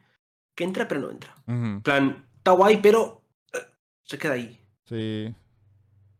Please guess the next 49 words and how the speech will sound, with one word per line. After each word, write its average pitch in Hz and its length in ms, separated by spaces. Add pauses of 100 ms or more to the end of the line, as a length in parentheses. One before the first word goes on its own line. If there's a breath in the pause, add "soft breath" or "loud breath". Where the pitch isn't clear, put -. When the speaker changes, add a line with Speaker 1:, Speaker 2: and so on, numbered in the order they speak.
(800)
Speaker 1:
Que 151 100
todo 165 120
esto 185 140
son 208 180
opiniones 165 400
nuestras, 190 380
¿eh? 170 80
Que 139 100
luego 151 680
Speaker 2:
Sí, 147 80
Speaker 1:
después 196 260
Speaker 2:
sí. 196 40
Speaker 1:
habrá 135 160
gente 147 280
que 135 140
sí 151 160
le 147 120
pueda 139 260
parecer 135 320
que 139 100
sí 135 180
que 131 120
es - 160
un 135 140
cozy 147 360
o 139 40
no 127 80
es 120 120
un 123 80
cozy 123 360
o 120 120
lo - 80
que - 100
sea. - 200 (680 soft breath)
Porque 139 440 (220)
esto 156 240
es 190 80
como, 131 960 (240)
como 127 200
le 127 140
hemos 139 180
dicho 135 300
antes, - 420 (120)
como 120 160
el 120 40
tema 139 240
indie 147 280
doble 127 240
A. 131 180